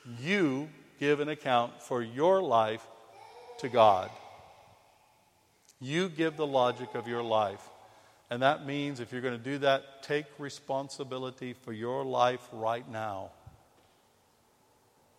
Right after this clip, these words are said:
Because only you are responsible for the outcome. The call in all of this, you know, I could easily give you a list of ten things to do and not to do and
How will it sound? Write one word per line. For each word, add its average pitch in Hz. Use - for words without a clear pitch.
Because 120
only 127
you 123
are 107
responsible 104
for 113
the 101
outcome. 98
The 131
call 196
in 160
all 151
of 131
this, 92
you 113
know, 120
I 131
could 127
easily 135
give 123
you 117
a 117
list 120
of -
ten 135
things 123
to 135
do 120
and 120
not 117
to 120
do 113
and 110